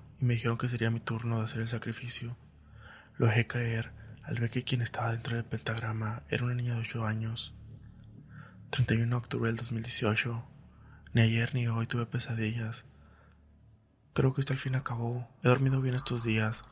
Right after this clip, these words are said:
aunque me inquieta un poco la noche de hoy y todo lo que he escuchado sobre ella. Primero de noviembre del dos mil dieciocho.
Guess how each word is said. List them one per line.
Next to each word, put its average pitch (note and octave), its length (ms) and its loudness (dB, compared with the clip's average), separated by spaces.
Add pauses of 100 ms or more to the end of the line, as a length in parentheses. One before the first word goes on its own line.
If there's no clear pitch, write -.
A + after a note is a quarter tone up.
aunque C3 160 4
me A#2+ 120 6
inquieta A#2 280 0
un A#2+ 60 0
poco B2 220 0
la A#2+ 100 0
noche A2+ 300 -2
de A#2+ 100 0
hoy A2+ 300 0
y C3+ 100 -2
todo A2+ 160 4
lo A#2 100 0
que A#2 60 0
he - 20 4
escuchado A#2 380 0
sobre G#2+ 400 0
ella. A2 260 -4 (1700)
Primero B2 340 4
de C3 60 4
noviembre A#2 480 0
del A2+ 80 -2
dos A#2 120 -6
mil A2+ 120 0
dieciocho. A2 640 0